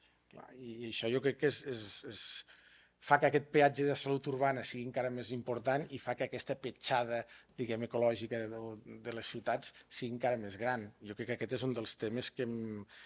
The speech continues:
que hem de controlar, no? Al final, ja ens ho deia el Jean Gell, no? Que una ciutat òptima havia de permetre les teves activitats bàsiques, que era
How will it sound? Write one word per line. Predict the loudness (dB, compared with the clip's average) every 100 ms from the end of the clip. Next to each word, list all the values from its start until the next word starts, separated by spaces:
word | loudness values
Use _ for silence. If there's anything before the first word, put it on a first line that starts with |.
| -20 -20 _
que | -4
hem | -2
de | -4
controlar, | -4 -4 -2 -2 -2
no? | -4 -6 -10 -8
Al | -6 2
final, | 8 8 8 0 -16 -18 2
ja | 4
ens | 6
ho | 6
deia | 8
el | 8
Jean | 4 4
Gell, | 8 8 8
no? | 4
Que | 4
una | 2 2
ciutat | 2 4 4
òptima | 2 2 4 4 2 -4 -2 -2
havia | 2 4
de | 6 8 6 6 4 0 0
permetre | 2 4 2 0
les | 2
teves | 0 0 -4
activitats | -6 -6 -6 -4
bàsiques, | 2 2 2 0 -2
que | 0 2
era | 2